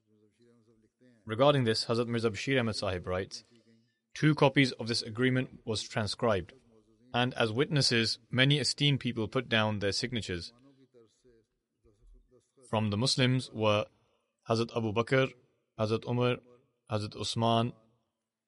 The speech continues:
Abdul Rahman bin Auf, Saad bin Abi Waqas, and Abu Ubaidah." After the agreement had been concluded,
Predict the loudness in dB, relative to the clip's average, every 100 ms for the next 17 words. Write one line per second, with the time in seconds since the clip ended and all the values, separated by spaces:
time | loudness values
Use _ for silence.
0 | _ _ _ _ _ _ _ _ _ _
1 | _ -8 -6 0 2 2 0 0 0 0
2 | -4 -2 0 0 -4 -16 _ _ _ _
3 | -6 0 0 2 -2 -2 -4 -4 -2 0
4 | 0 -2 -8 _ _ _ _ _ _ _
5 | _ _ _ _ _ _ _ _ _ _
6 | -20 -20 -18 -6 -6 -2 -4 -2 -2 0
7 | 0 0 -6 -8 _ _ _ _ _ _
8 | _ _ -20 _ _ _ -20 _ _ _
9 | _ _ _ _ _ 0 2 2 2 2
10 | 0 0 -2 -4 -4 -2 -2 -4 -2 0
11 | 0 -2